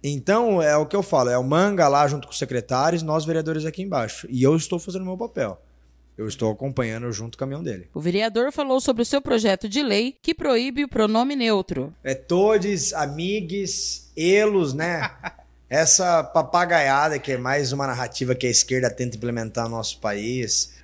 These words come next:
Speaker 1: É uma, e com todo respeito, peço desculpas aos ouvintes, uma imbecilidade, mais uma que a esquerda coloca, né? Então eu já quero garantir que na nossa cidade, na nossa, eh, rede pública,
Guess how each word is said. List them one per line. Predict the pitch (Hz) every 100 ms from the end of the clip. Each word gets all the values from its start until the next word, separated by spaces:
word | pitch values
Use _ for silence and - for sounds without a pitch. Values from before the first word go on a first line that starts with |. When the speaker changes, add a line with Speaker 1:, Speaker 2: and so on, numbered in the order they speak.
| -
Speaker 1:
É | 131
uma, | 151 151 147 143 143 139
e | 127 127 147 135 -
com | 127
todo | 139 139
respeito, | 120 - - 123 120
peço | - 113 -
desculpas | - 123 117 107
aos | 110 104 95
ouvintes, | 101 110 120
uma | 127
imbecilidade, | 127 135 123 - 143 107 120 131 127 101 - _ -
mais | 127 143 127 110
uma | 151 139
que | 123
a |
esquerda | 117 - - 123 123 117
coloca, | - 107 107 131 - - - -
né? | 120 131
Então | 123 131
eu | 135
já | 131
quero | 131 131
garantir | 127 117 -
que | 123
na | 120
nossa | 117 120
cidade, | - 107 117 117
na | 113
nossa, | 113 113 - 110 107
eh, | 104 101 95
rede | 113
pública, | 107 120 113 113 104